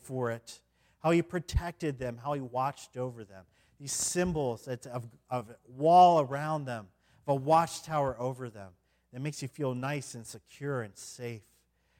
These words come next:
And so they're reminded of God's providence over the nation of Israel. And then as the story moves forward, God placed the care of this precious vineyard of Israel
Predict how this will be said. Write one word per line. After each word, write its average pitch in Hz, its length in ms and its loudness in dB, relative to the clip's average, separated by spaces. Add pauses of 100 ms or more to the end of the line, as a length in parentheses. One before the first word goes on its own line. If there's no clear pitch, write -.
(120)
And 120 80 -16
so 160 120 0
they're 160 120 2
reminded 156 640 0
of 113 160 -4
God's 131 340 0 (200)
providence 131 680 -6 (500)
over 123 400 -4 (160)
the 110 60 -16
nation 110 400 -12
of 90 120 -20
Israel. 92 420 -12 (840)
And 151 140 2
then 196 240 8
as 165 220 4
the 156 80 -2
story 165 420 2
moves 147 280 0
forward, 147 600 0
God 147 320 6
placed 151 480 0 (320)
the 131 80 -6
care 151 640 4 (440)
of 123 120 -16
this 135 160 -2
precious 147 560 -6
vineyard 135 520 -2
of 117 120 -6
Israel 107 460 -6